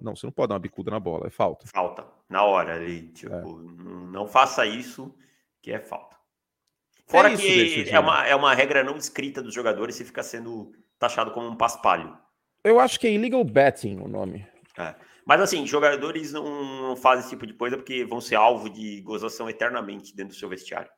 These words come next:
Speaker 1: É, illegal betting é o nome da falta.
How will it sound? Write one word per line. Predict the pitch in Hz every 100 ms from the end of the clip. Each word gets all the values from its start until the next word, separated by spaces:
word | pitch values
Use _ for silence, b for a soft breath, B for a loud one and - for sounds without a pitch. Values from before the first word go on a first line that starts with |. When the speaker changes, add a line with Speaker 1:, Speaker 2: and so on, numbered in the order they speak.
| _ _ -
Speaker 1:
É, | 113 92
illegal | 110 135 143 143
betting | 113 110 - 92 95 _
é | 98 95 90 87 -
o |
nome | 98 95
da | 92
falta. | - 90 - _